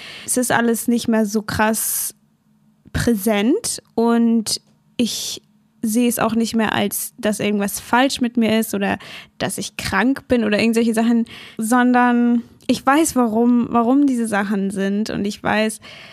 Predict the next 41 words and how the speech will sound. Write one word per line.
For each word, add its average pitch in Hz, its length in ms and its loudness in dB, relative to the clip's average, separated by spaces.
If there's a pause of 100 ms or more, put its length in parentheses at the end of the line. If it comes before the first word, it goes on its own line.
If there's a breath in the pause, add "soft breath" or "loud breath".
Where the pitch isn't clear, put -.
(120 loud breath)
dass 233 140 2
es 233 140 -2
okay 214 680 0
ist. - 320 -6
Und 214 840 0 (460)
zum 254 120 0
Beispiel 254 220 2
diese 233 160 0
Angst 226 240 0
vor 240 80 2
dem 220 80 0
Übergeben 220 540 0
ist, - 560 -4
ist 262 240 0
was, 254 220 2
was 233 140 0
ich, 226 200 -6
wo 220 140 -2
ich 240 140 -2
weiß, 226 380 0
es 240 120 -2
wird 233 140 -2
nicht 233 140 -4
für 196 60 -4
immer 214 200 0
da 208 220 0
sein. 240 260 0
Das 254 140 -4
hat - 120 -6
mir 220 140 0
auch 226 40 2
meine 247 240 4
Intuition 208 520 -2
gesagt. 254 320 -2 (680 loud breath)
Aber 233 380 2
es 233 140 -2
ist - 320 -2
eben 254 160 2
noch 247 120 2
manchmal 208 420 0
da 220 520 0